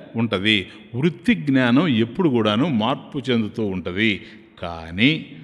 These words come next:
సత్య జ్ఞానం ఏదైతే ఉందో, ఏదది? ఇది వృత్తికి సంబంధించింది కాదు, వృత్తి పట్టుకోలేదు దీన్ని. ఏది ఉండడం వల్ల వృత్తి కదులుతూ ఉందో, <laughs> సత్యం జ్ఞానం అనంతం బ్రహ్మ.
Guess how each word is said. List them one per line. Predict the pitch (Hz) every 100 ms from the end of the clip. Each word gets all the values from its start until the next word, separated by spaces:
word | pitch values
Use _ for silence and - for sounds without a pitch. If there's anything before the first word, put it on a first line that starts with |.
| - - -
సత్య | - 160 - 208
జ్ఞానం | 170 180 175 165
ఏదైతే | 156 147 131 123 117
ఉందో, | 117 90 87 -
ఏదది? | 123 147 147 135 139 139 139 - - _ _ -
ఇది | 117 113
వృత్తికి | 165 170 185
సంబంధించింది | 165 160 156 135 123
కాదు, | 120 117
వృత్తి | 113 151 233
పట్టుకోలేదు | 165 160 165 165 139 107
దీన్ని. | 107 85 92 - - 113
ఏది | 147 170 151
ఉండడం | 131 160 175 170 165
వల్ల | 160
వృత్తి | 147 147 147 160
కదులుతూ | 151 151 165 156 151
ఉందో, | 151 151 139 101 104 - -
<laughs> | 104 - - - - - - -
సత్యం | 143 139 - 151 139 120
జ్ఞానం | 143 156 156 156 151 139
అనంతం | 143 165 156 147 135
బ్రహ్మ. | 120 117